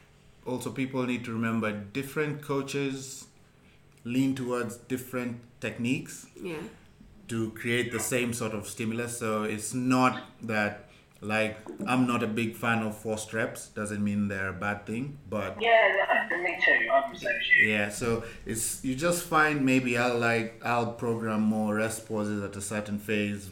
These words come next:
Speaker 1: where Andy will program more drop sets, Claire will do more mus-, so it's, it's just,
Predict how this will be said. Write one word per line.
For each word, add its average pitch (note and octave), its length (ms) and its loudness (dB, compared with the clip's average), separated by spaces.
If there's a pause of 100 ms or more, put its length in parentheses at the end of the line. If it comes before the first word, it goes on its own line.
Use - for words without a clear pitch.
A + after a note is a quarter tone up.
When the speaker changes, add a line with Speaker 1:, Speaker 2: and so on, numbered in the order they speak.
Speaker 1:
where G2+ 340 0
Andy G#2+ 240 0
will G2+ 200 -6
program G2+ 480 -4
more F#2+ 260 -6
drop F#2+ 340 -6
sets, G2+ 360 -6
Claire G#2 260 -6
will G2 120 -4
do G2 180 -6
more G2 300 -6
mus-, G2+ 220 -6 (360)
so C3+ 120 -2
it's, B2 380 -2
it's A#2+ 160 -8
just, D3 400 2